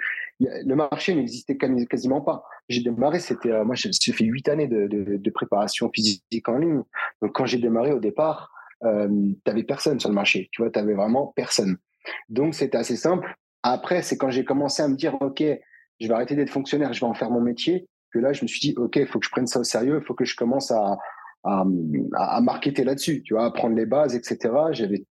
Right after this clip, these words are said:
moi, j'étais, je me suis toujours formé, c'est-à-dire que même au départ, je pre-, je me rappelle une période, je prenais trois coachs sportifs en même temps.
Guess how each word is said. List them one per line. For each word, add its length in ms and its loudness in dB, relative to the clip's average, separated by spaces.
moi, 200 2
j'étais, 260 -2
je 180 -2
me 60 4
suis 160 0
toujours 260 -2
formé, 260 2
c'est-à-dire 320 -2
que 100 2
même 140 2
au 80 2
départ, 540 -2
je 140 -6
pre-, 200 -2
je 60 -2
me 60 2
rappelle 280 0
une 140 0
période, 260 2
je 100 -8
prenais 240 2
trois 300 -2
coachs 260 -2
sportifs 460 -2
en 60 2
même 160 2
temps. 160 -4